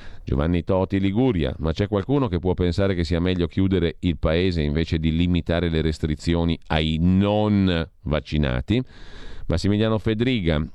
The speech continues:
Friuli Venezia Giulia, "No alle restrizioni ai vaccinati, ma no anche al modello austriaco.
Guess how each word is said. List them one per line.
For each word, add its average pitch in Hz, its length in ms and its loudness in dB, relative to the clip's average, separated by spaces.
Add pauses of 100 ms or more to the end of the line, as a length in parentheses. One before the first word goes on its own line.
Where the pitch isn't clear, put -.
(140)
Friuli 78 380 2
Venezia 80 400 0
Giulia, 82 480 0
"No 110 480 2
alle 98 240 2
restrizioni 90 840 0
ai 82 140 2
vaccinati, 78 880 0
ma 127 140 2
no 117 240 2
anche 98 280 0
al 95 80 2
modello 92 400 0
austriaco. 87 840 0